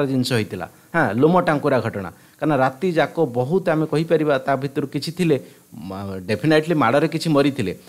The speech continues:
ଆଉ କିଛି ଯୋଉ ଏମିତି ଥଣ୍ଡାରେ ପଡ଼ି ପଡ଼ି, ପଡ଼ି ପଡ଼ି ତାଙ୍କୁ କେହି ଆଣିପାରିନଥିଲେ ଭାରତୀୟ ପୋଷ୍ଟ ପାଖକୁ, ସେଇଥିପାଇଁ ମରିଥିଲେ। ତା ମାନ ନୁହେଁ ଭାରତ ସରକାର ସେସବୁ ଜିନିଷକୁ ଭୁଲି ଯାଇଛି। ଦେଖନ୍ତୁ, ଯୁଦ୍ଧରେ ଯଦି ଡାଇରେକ୍ଟ ଯିଏ ମରେ, ତାର କିଛି ଅସୁବିଧା ନାହିଁ, ଓକେ, ବଟ୍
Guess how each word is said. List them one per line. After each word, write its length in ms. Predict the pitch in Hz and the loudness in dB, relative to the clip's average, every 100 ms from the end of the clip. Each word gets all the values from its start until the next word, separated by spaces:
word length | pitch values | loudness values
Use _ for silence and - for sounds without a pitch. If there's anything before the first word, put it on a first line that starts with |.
| - | -14
ଆଉ 140 | - 190 | -2 0
କିଛି 220 | 202 190 190 | 0 -4 -4
ଯୋଉ 120 | 190 | -4
ଏମିତି 260 | - 185 196 | -2 -2 -2
ଥଣ୍ଡାରେ 600 | 185 - 131 139 190 202 | -6 -6 -2 2 4 2
ପଡ଼ି 340 | 190 131 139 170 | 0 0 0 0
ପଡ଼ି, 220 | 175 185 | 0 0
ପଡ଼ି 260 | 180 143 156 | 2 0 2
ପଡ଼ି 200 | 175 185 | -2 -2
ତାଙ୍କୁ 280 | 151 151 | -2 -6
କେହି 200 | 170 175 - 110 | -4 -4 -4 -2
ଆଣିପାରିନଥିଲେ 680 | 131 202 202 185 175 170 156 | 0 2 2 0 0 -2 -2
ଭାରତୀୟ 400 | 123 139 143 156 | 0 0 0 -2
ପୋଷ୍ଟ 300 | - 156 156 | 0 -2 -2
ପାଖକୁ, 380 | 151 120 131 175 - - - | -2 -2 -6 -10 -14 -18 -6
ସେଇଥିପାଇଁ 380 | - 120 120 110 | -2 -2 0 -2
ମରିଥିଲେ। 420 | 90 82 - 80 - - - _ - | -4 -8 -14 -20 -20 -20 -20 _ 0
ତା 80 | 190 | 2
ମାନ 220 | 180 139 165 196 | 4 2 2 2
ନୁହେଁ 180 | 190 190 | 2 0
ଭାରତ 260 | - 147 175 - | -2 -2 0 0
ସରକାର 280 | 156 160 156 | -2 0 0
ସେସବୁ 340 | 156 139 151 135 | -2 -4 -4 -2
ଜିନିଷକୁ 300 | 139 139 120 92 | -4 -4 -8 -4
ଭୁଲି 200 | 117 139 | 0 2
ଯାଇଛି। 300 | 147 135 160 165 - - _ - | 2 0 -6 -14 -20 -20 _ -8
ଦେଖନ୍ତୁ, 260 | 180 170 90 87 | -4 -2 -4 -2
ଯୁଦ୍ଧରେ 320 | 123 - 185 | -4 -2 -2
ଯଦି 180 | 170 170 143 120 | -2 -2 -2 0
ଡାଇରେକ୍ଟ 280 | 117 151 156 | 0 0 -2
ଯିଏ 120 | 170 | 0
ମରେ, 220 | 131 135 175 | 2 2 0
ତାର 180 | 156 143 | -2 -4
କିଛି 200 | 135 120 | -4 -6
ଅସୁବିଧା 320 | - 123 104 | -4 -4 -4
ନାହିଁ, 200 | 90 87 - _ - | -6 -10 -16 _ -6
ଓକେ, 200 | 139 104 - - - | -4 -4 -8 -20 -8
ବଟ୍ 180 | 131 175 | -4 -4